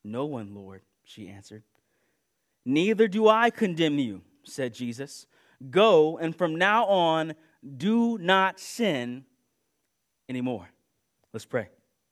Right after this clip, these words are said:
Lord Jesus, I pray that you would open up our eyes and open up our understanding that we might, uh, profit something from your word.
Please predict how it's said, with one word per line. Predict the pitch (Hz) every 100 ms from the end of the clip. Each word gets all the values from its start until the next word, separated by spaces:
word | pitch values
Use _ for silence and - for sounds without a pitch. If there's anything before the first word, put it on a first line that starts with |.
| _ _ _ _ _ _ _ _ _ -
Lord | 135 170 156
Jesus, | 147 180 170
I | 151 160
pray | - 185
that | 170
you | 160 165
would | 151
open | 175 180 180 160
up | 160 170 - _ -
our | 151 147 147
eyes | 170 196 202 190
and | 165
open | 160 175 185
up | 175
our | 160 160 151
understanding | 143 127 - - 196 220 220 220
that | 165 139
we | 139 196 240
might, | 233 190 196 175 165 - - -
uh, | 156 151 143
profit | - 226 226 226 208
something | - 214 208 196
from | 175 196
your | 185
word. | 165 185 185 139